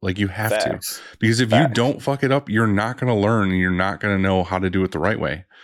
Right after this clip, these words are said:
Speaker 1: Like, if
Speaker 2: Hell
Speaker 1: you do
Speaker 2: yeah.
Speaker 1: something flawlessly, you don't know how it could have gone. Like, you don't know all the
Speaker 2: Exactly.
Speaker 1: variables. And it's like, if you,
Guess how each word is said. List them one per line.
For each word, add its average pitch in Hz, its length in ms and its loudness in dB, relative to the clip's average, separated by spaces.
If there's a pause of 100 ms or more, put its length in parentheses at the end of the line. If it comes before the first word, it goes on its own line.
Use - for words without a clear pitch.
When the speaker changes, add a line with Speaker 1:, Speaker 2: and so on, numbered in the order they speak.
(300)
Speaker 1:
Like, 95 80 0
if 98 60 2
Speaker 2:
Hell 135 80 6
Speaker 1:
you 151 60 6
do 156 60 6
Speaker 2:
yeah. 139 60 4
Speaker 1:
something 131 280 0
flawlessly, 110 580 2
you 101 100 4
don't 113 240 0
know 113 200 2
how 101 440 2 (200)
it 104 200 -2
could 135 160 0
have 117 120 0
gone. 73 320 0 (100)
Like, 95 160 0
you 107 80 2
don't 120 180 2
know 117 80 4
all 107 300 2 (760)
the 87 60 0
Speaker 2:
Exactly. 104 500 2
Speaker 1:
variables. 101 680 -2 (200)
And 101 100 0
it's 95 100 -2
like, 98 160 0
if 101 140 -2
you, 113 220 2